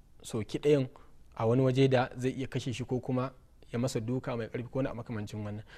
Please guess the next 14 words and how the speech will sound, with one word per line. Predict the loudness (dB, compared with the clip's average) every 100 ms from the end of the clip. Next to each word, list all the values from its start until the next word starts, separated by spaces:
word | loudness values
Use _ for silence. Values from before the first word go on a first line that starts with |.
| -2
Ta | 2
yadda | 4 4
inda | 8 8 10
ɗayan | 10 10 10
ne | 8
ma | 8 8
ya | 6
riga, | 6 6 2 -6 -20 -20 -12 -2
da | -2
shi | 4 6
zai | 6
yi | 6
wannan | 4 2 -2
ɗin. | -4